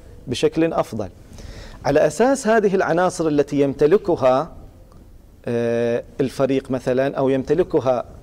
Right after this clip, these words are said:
شخصية المرجع، هذه العناصر التي يستطيع أن يحددها صاحب الخبرة يستطيع من خلالها تحديد ال-، الأعلمية.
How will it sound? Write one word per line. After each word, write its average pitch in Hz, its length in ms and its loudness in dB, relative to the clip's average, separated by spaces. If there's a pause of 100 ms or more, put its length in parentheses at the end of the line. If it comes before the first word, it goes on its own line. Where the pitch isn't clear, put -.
(160)
شخصية 160 580 -4
المرجع، 131 600 0 (640)
هذه 254 360 4
العناصر 190 580 2
التي 156 320 0
يستطيع 160 580 0
أن 147 80 0
يحددها 147 680 2
صاحب 180 500 2
الخبرة 143 720 2 (720)
يستطيع 135 580 0
من 127 160 -4
خلالها 147 500 0
تحديد 127 480 -2
ال-، 147 180 2 (200)
الأعلمية. 107 720 -4